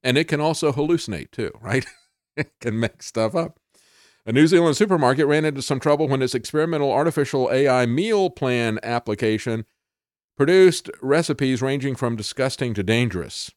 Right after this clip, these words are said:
And so because they put this out and said it's powered by Chat G P three, that was an invitation to hackers. <laughs> Let's see if we can mess with this thing. And they did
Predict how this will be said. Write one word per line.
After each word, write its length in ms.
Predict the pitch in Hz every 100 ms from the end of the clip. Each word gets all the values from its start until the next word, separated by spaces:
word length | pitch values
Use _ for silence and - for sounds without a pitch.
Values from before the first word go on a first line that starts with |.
| _ _ _ _ _ _ _ _ _ _ _
And 140 | 107
so 100 | 127
because 300 | 143 156 214
they 80 | 214
put 200 | - 175
this 220 | 165 135
out 320 | 139 120 107 -
and 100 | 113
said 160 | 117 110
it's 100 | -
powered 460 | - 139 147 120
by 160 | 104 98
Chat 500 | - - 127 123 - -
G 260 | 101 120 113
P 320 | - 117 107
three, 300 | - 104 85
that 300 | 82 123 -
was 600 | 113 107 104 104 104 104 -
an 160 | 98
invitation 680 | 95 95 - 107 - 101 82
to 160 | - 82
hackers. 640 | 101 90 - - - _ _ _
<laughs> 240 | _ _
Let's 680 | 170 - - 147 - - -
see 80 | -
if 180 | - -
we 100 | -
can 220 | - 131 -
mess 220 | - -
with 240 | 123 123
this 200 | 123 123
thing. 300 | - 117 113
And 140 | 117 123
they 120 | 131
did 340 | 113 107 95